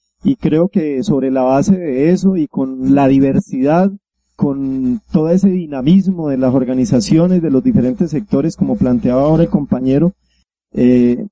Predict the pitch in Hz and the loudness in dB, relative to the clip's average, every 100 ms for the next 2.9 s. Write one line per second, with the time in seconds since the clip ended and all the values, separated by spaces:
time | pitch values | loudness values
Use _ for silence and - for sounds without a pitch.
0 | - 135 127 123 117 156 139 147 180 - | -2 2 4 4 2 0 -2 -2 -2 -2
1 | 156 131 135 170 190 165 - 147 - 143 | -4 -2 0 2 2 0 -2 -2 -2 -6
2 | 127 135 156 - 131 - 127 127 | -6 -6 -4 -4 -4 0 2 2